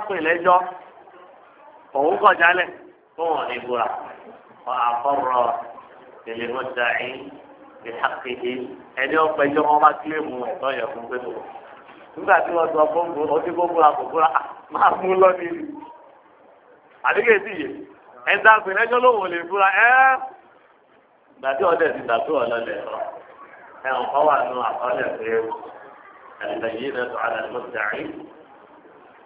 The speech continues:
واليمين على من أنكر. Ó fẹ́ kó sàtàkù ni ẹ. Àlàyé ń bẹ fẹ́ni tó pa ẹjọ́. Ìbúra dẹ̀ wà fún dání o.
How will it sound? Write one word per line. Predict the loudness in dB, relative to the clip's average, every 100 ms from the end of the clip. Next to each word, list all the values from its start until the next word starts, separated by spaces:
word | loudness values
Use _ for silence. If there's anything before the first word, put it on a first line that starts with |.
| -20 -16
واليمين | -6 -6 -4 -8 -8 -6
على | -4 -2 0 2 0 -4 -12 -16 -18
من | -16 -10
أنكر. | -10 -10 -10 -12 -12 -12 -18 -20 -12
Ó | -8
fẹ́ | -4 -4
kó | 0 0
sàtàkù | 0 -6 -4 -6 -6
ni | -10 -10 -10
ẹ. | -10 -10 -14 -20 -20 -20 -20 -20 -20 -20 -18 -6
Àlàyé | 0 4 4 2
ń | 0
bẹ | 2
fẹ́ni | 4 2 0
tó | 0 0
pa | 2
ẹjọ́. | 2 2 -2 -4 -10 -14 -18 -20 -20 -20 -16
Ìbúra | -2 4 4
dẹ̀ | 4
wà | 2 2
fún | 0 0
dání | 0 0 0
o. | -4